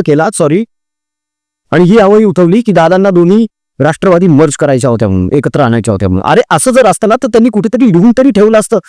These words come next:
किंवा आपल्या बायकोला तरी सांगितलं असतं किंवा मुलांना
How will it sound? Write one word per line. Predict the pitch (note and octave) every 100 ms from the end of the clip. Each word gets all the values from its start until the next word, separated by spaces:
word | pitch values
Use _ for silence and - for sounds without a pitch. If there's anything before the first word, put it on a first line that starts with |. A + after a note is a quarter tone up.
| - -
किंवा | G3+ B3 A3 _
आपल्या | D#3 A#3 A3+
बायकोला | E3+ E3+ A#3+ A#3+
तरी | B3
सांगितलं | A3+ G#3+ G3
असतं | A3 G#3
किंवा | A#3 G3 F3
मुलांना | F3 A3+ B3